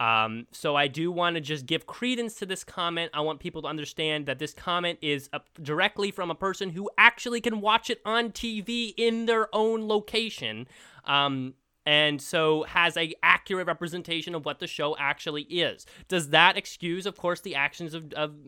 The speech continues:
DeMol? No, it does not. And that's still a problem, and that's still a reason why I'm not a big fan of Marble Mania, because of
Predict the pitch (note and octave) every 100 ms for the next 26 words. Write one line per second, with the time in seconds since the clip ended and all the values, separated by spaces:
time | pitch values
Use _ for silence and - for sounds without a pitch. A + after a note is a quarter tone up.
0 | - D#3 E3+ F3 G#3 B3+ D4+ C4+ D3+ A#2
1 | - _ _ _ _ _ _ _ _ -
2 | E3 A3+ - A3 G3+ - D#3+ D3+ E3 D#3
3 | F3 - G3 F3 D#3 F3+ E3+ D#3+ D#3 D#3
4 | D3+ D#3 D#3 - D#3 D#3 D3+ E3 C#3+ C#3
5 | D#3+ D#3 - C#3 C#3+